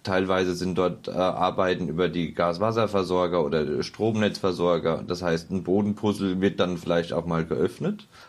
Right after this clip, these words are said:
und dann muss man halt schauen, dass es, auch wenn's geht, wieder so zusammengesetzt wird von den Straßenbauern, wie es war. Nicht, dass es dann ein heilloses Durcheinander, äh, gibt. Und dann, äh, ja, kann sowas halt auch irgendwo in Vergessenheit geraten.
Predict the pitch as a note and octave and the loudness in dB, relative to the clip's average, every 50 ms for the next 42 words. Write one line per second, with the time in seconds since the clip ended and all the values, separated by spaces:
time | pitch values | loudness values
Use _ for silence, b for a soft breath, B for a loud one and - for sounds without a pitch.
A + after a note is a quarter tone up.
0 | B - - G#2 G2+ G2+ G2+ G2+ G#2 G#2+ G#2+ G#2 G#2 G2+ - G2+ F2 F#2 G#2 A2 | B -4 0 2 2 2 2 0 -2 0 2 2 2 2 2 2 2 2 2 2
1 | G#2 G2+ G2 G2+ G#2 G2+ - F#2+ G2 F#2+ G2+ F#2 - - - G2 F#2 G2 G#2 G2+ | 2 2 2 2 2 0 2 0 2 2 0 -2 -2 0 0 0 0 0 2 2
2 | G#2 F#2 F2+ G#2 G#2+ G#2 - F2+ F#2+ G2 G#2 G#2+ G#2 G#2 G#2 G#2+ G#2 G#2+ - - | 2 4 4 2 0 0 0 0 0 2 2 2 0 2 2 2 0 0 -4 -2
3 | G#2+ G#2+ G#2+ - - G#2 G#2 G#2+ G2+ - - F2 E2+ F2+ G2+ G#2+ G#2 F#2+ G2 G2+ | -2 -2 -2 -2 -2 0 0 0 0 -2 -2 0 0 0 0 0 0 2 4 4
4 | G#2 G2+ G2 F2 G2 G2 F#2+ - F2+ F2 F#2+ F#2+ F2+ D#2+ D#2 - - - D2+ E2 | 4 2 2 0 0 -2 0 0 0 2 2 2 2 0 -2 -6 -10 -6 -6 -4
5 | E2 - F2+ E2 E2+ E2+ E2+ E2+ E2 E2 D#2 D#2+ E2 D#2+ D#2+ E2+ F2+ F#2 F#2 F2 | -2 0 -2 0 0 -4 -2 -2 -2 0 0 -2 -2 0 0 0 0 2 0 0
6 | E2+ E2 E2+ G2 G2+ G2+ G2+ G2 G2 F#2 F2+ F2 F2 E2+ C#2 A#1+ D#2+ F2 E2+ E2 | 0 -2 0 0 0 0 2 0 -2 0 0 2 2 2 2 2 2 2 2 2
7 | D#2+ - F#2 F2+ E2 - - B B B B B B B B - - F2 E2 E2+ | 0 -2 -2 -4 -4 -6 -14 B B B B B B B B -8 -4 -2 0 2
8 | E2+ E2+ E2+ D#2 C2+ E2 E2 D#2+ D#2+ D#2 D2+ D#2 - - - D#2 D2 C#2+ C#2 - | 2 2 2 2 2 0 2 2 2 0 -2 -4 -8 -6 -4 -4 -4 -4 -6 -10
9 | - - - - F2+ F2 E2+ F2 E2+ E2 E2 F2 E2+ D#2+ - E2 E2 E2 - - | -16 -20 -8 -4 -2 -2 0 2 2 0 2 0 -2 -2 -2 -2 -4 -4 -8 -6
10 | - E2 E2 D#2+ - E2 E2 E2+ E2 - - E2 - - - - F#2+ D#2 D2+ D2+ | -4 -4 -4 -2 0 0 2 2 0 0 -2 0 2 2 0 2 -2 -2 -2 -4
11 | C#2+ - D2 C2 C2+ C#2 C2+ C2+ - - C#2 | -4 -4 -6 -6 -4 -6 -8 -8 -8 -10 -12